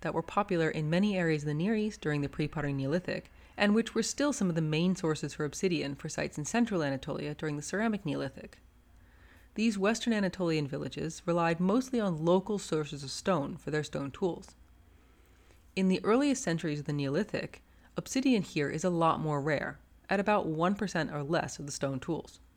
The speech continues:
What we find here, though, isn't necessarily coming from the east, as there are sources of obsidian on the Aegean island of Milos, near Crete, which is mostly where the obsidian in Western Anatolia comes from. Later on in the Neolithic,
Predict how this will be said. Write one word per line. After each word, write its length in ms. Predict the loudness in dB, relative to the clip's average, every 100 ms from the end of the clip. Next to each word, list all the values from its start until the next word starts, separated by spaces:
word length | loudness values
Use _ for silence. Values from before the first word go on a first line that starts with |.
| -20 -20 -20 -20 -20 -20 -10 2
What 140 | 4
we 80 | 4
find 300 | 4 4 4
here, 400 | 0 2 2 4
though, 180 | 4 4
isn't 300 | 2 0 0
necessarily 540 | 0 0 2 2 2
coming 240 | 0 -2 -2
from 140 | -4
the 180 | -2 0
east, 320 | 0 -4 -12 -20 -20 -20 -20 -20 -20 0
as 200 | 2 4
there 120 | 4
are 80 | 4
sources 400 | 6 4 4 2
of 80 | 2
obsidian 540 | 0 0 2 2 2
on 120 | 0 0
the 100 | 0
Aegean 460 | 0 4 4 4
island 400 | 2 0 0 -2
of 100 | 0
Milos, 460 | 2 2 0 -4 -14 -12 -4
near 160 | -4
Crete, 400 | -2 -2 -2 -4 -20 -20 -20 -20 -20 -4
which 160 | 0
is 100 | 4
mostly 440 | 6 6 6 4 2
where 180 | 4 4
the 140 | 4
obsidian 500 | 2 0 0 2 0
in 160 | -2 0
Western 320 | 0 -2 -2
Anatolia 500 | -2 -4 -4 -4 -4
comes 320 | -2 -2 -2
from. 220 | -6 -12 -16 -20 -20 -20 -20 -20 -20 -20 -20 -20 -10
Later 340 | 0 4 4 4
on 140 | 4
in 80 | 4
the 60 | 4
Neolithic, 640 | 2 4 2 0 -4